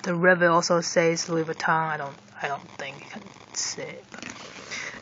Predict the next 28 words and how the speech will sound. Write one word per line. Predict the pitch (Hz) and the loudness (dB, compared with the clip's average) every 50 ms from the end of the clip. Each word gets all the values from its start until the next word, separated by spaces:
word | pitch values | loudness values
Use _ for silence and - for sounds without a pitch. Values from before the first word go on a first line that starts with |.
| - - - | -16 -4 -2
And | 190 180 170 | 0 2 2
then | 170 165 165 | 2 2 2
the | 180 - | 0 0
inside | 208 233 262 - 294 285 285 285 | 0 -2 4 10 12 12 12 12
of | 269 | 12
the | 262 208 | 12 10
bag | 190 - 196 190 190 190 190 190 - - - - | 12 12 12 12 12 12 12 12 8 -2 2 4
is | 185 180 170 170 165 165 165 165 170 196 202 - - - - - - - - - - - - - - - - - - - - - - - - - - - - - - - - - - - - - - - - 202 | 8 10 10 10 10 8 8 6 6 6 4 0 -2 -2 -4 -8 -14 -18 -20 -20 -20 -20 -20 -20 -20 -20 -20 -18 -18 -16 -16 -16 -14 -14 -14 -12 -10 -10 -10 -10 -10 -14 -16 -16 -16 -16 -16 -16 -16 -10 4 10
red, | 208 202 180 165 170 - - - - - | 12 12 12 12 12 6 -2 -10 -6 -4
just | - 185 - - | -2 -2 4 6
like | 185 175 165 - | 6 6 6 6
all | 170 170 | 4 6
the | 165 165 | 8 10
other | 160 160 160 160 170 170 165 156 156 | 10 10 10 8 6 4 4 2 2
Damier | - 160 156 156 156 156 156 156 151 | 0 0 -2 0 -2 -2 -2 -2 -2
Ebene | 151 - - 156 151 147 151 165 - - - - | -2 -2 -6 -6 -6 -8 -12 -14 -16 -20 -16 -2
bag. | - 165 143 143 143 143 156 160 - - - - - - - - - - - - - - - - - - - - - - | 4 6 6 6 6 4 2 -2 -6 -14 -20 -20 -20 -20 -20 -20 -20 -20 -20 -20 -20 -18 -16 -14 -12 -12 -12 -12 -14 -12
Sounds, | - - - - - 247 240 254 240 - - | -6 -2 0 10 12 12 12 12 12 8 6
I | 240 | 8
guess | 226 311 339 294 247 | 12 12 12 12 12
it's | 220 - | 8 10
some | - 220 208 | 10 10 10
sort | 196 - 208 196 190 | 10 10 10 12 12
of, | 185 175 165 165 160 - - | 12 10 8 4 2 0 2
uh, | - 165 165 160 156 151 | 4 6 6 6 6 4
fiber | - - 170 165 175 165 175 180 180 185 185 190 - - - - - | 8 10 10 10 10 8 6 6 6 6 4 0 -4 -12 -14 -8 -2
lining, | 190 180 180 190 190 202 208 208 220 226 214 | 2 4 4 4 2 2 -2 -2 -4 -4 -6
fiber, | - - - 214 196 202 208 208 214 214 254 | -8 -2 2 4 4 4 2 2 0 0 -2